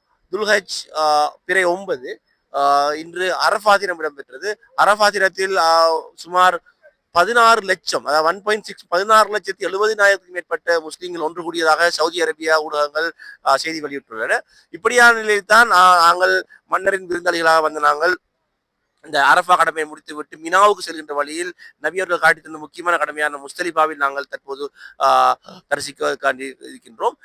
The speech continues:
இந்த நேரத்தில் எங்களுடன், எங்களுக்கு வந்திருக்கின்ற, வழிகாட்டியாக வந்திருக்கின்ற எங்களுடைய கலாநிதி அப்துல் சத்தார் மௌலை அவர்கள் எங்களுடன் இருக்கின்றார்கள். அவர் இந்த முஸ்தலிஃபா பற்றி சில விடயங்களை உங்களுடன் பகிர்ந்து கொள்வார்.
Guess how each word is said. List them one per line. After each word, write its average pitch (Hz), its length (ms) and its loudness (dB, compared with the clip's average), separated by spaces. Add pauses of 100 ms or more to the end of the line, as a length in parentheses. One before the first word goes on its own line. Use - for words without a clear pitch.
(160)
இந்த 180 120 -8
நேரத்தில் 214 460 2
எங்களுடன், 190 540 0
எங்களுக்கு 170 380 -4
வந்திருக்கின்ற, 170 560 -4
வழிகாட்டியாக 160 540 0
வந்திருக்கின்ற 151 560 -4
எங்களுடைய 147 500 -4
கலாநிதி 143 500 0 (260)
அப்துல் 156 280 -4
சத்தார் 175 300 0
மௌலை 156 200 -2
அவர்கள் 143 220 -4
எங்களுடன் 139 300 -12
இருக்கின்றார்கள். 131 500 -4 (240)
அவர் 202 220 2
இந்த 202 120 -4
முஸ்தலிஃபா 190 460 -2
பற்றி 180 220 -8
சில 160 200 -8
விடயங்களை 165 360 -4
உங்களுடன் 156 320 -4
பகிர்ந்து 143 260 -4
கொள்வார். 101 300 -14